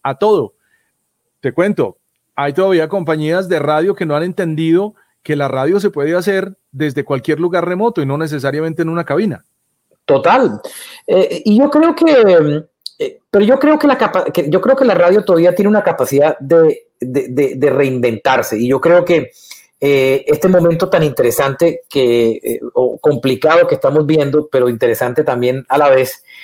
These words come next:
Speaker 2: yo creo que, eh, si, si, si hay alguien con la suficiente visión global de las cosas,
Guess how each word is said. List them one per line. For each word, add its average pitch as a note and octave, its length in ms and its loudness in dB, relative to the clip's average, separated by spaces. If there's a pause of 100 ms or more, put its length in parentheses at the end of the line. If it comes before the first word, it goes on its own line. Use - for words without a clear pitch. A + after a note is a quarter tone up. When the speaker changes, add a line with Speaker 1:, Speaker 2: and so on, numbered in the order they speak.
(140)
Speaker 2:
yo B2+ 160 0
creo D3 220 2
que, D#3+ 100 2
eh, C#3+ 180 2 (380)
si, - 360 -8
si, C#3+ 220 0 (100)
si D3+ 180 0
hay D#3 140 4
alguien F3+ 380 2
con F3 140 2
la D3+ 80 2
suficiente C#3 560 -2
visión E3 540 0 (320)
global C#3+ 560 2
de E3+ 80 4
las C3+ 160 0
cosas, E3 560 2